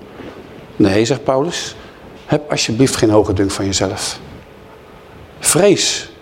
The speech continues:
Maar hoezo vrees dan? Gaat hij uitleggen. Als God de natuurlijke takken niet gespaard heeft, denk ik dat hij, dat hij jou wel zou sparen,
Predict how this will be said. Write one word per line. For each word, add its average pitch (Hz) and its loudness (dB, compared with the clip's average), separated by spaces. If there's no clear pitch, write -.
Maar 123 4
hoezo 160 6
vrees 165 0
dan? 180 2
Gaat - -2
hij - 0
uitleggen. 170 0
Als 113 -2
God - 2
de - -4
natuurlijke 156 6
takken 233 4
niet 156 6
gespaard 107 0
heeft, - -8
denk - 2
ik 127 -6
dat 127 2
hij, - 0
dat - -6
hij 113 2
jou 120 2
wel 143 2
zou 131 -4
sparen, 131 -2